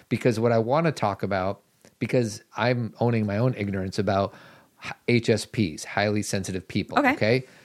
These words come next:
Speaker 1: So the question that I'm about to ask may not even be about that, but I'm hoping that, I was on a father-daughter weekend this weekend, and there's a few dads that asked me for resources, um, because they knew I podcasted,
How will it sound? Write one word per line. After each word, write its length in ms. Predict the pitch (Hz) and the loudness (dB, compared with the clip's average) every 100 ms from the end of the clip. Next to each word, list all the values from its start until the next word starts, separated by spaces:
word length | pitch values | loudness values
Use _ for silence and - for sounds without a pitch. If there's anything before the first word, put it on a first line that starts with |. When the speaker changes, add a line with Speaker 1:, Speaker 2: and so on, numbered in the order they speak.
| - - | -20 -6
Speaker 1:
So 400 | - 120 110 - _ - | 0 2 2 -4 _ -8
the 140 | 113 117 | 0 0
question 640 | - 147 165 - 151 123 | 0 -2 -2 0 0 0
that 120 | 113 | 0
I'm 120 | 113 | 0
about 240 | 104 117 113 | 0 0 0
to 120 | - | 0
ask 320 | 117 104 - - | -2 -2 -10 -6
may 320 | 104 120 135 | -2 2 2
not 180 | 127 117 | 2 2
even 280 | 110 104 101 | 2 0 0
be 180 | 113 | 2
about 340 | 101 85 82 - | 2 -2 -10 -6
that, 260 | 92 90 117 | -4 -2 2
but 80 | |
I'm 180 | 104 101 | 2 2
hoping 320 | 110 120 117 | 0 0 0
that, 240 | 107 104 - - - - - - | 0 -2 -4 -18 -20 -20 -20 -4
I 80 | 123 | 0
was 180 | 123 117 | 2 2
on 140 | 113 | 2
a 100 | 104 | 0
father-daughter 560 | - 123 110 101 110 107 | 0 -2 0 0 0 -2
weekend 400 | 98 - 98 95 | -4 -6 -6 -6
this 260 | 92 - | -8 -8
weekend, 360 | 101 95 101 95 | -6 -2 -2 -2
and 100 | 95 | -2
there's 140 | 98 92 | -4 -6
a 40 | |
few 180 | - 117 | -4 -2
dads 400 | 101 113 110 95 | 0 0 0 -4
that 240 | 92 95 - | -8 -6 -4
asked 360 | 107 101 - | -4 -4 -6
me 240 | 104 143 156 | 0 0 0
for 180 | 107 | -2
resources, 920 | 95 139 151 110 92 - 90 92 92 - - - - _ - | 0 0 0 -2 -4 -4 -6 -6 -10 -16 -20 -20 -20 _ -2
um, 320 | 101 98 98 | 2 2 0
because 240 | - 107 | 0 0
they 80 | 101 | 2
knew 160 | 101 95 | 2 0
I 60 | |
podcasted, 840 | - 107 107 - 95 92 - 92 | 2 0 0 -2 -4 -4 -4 -4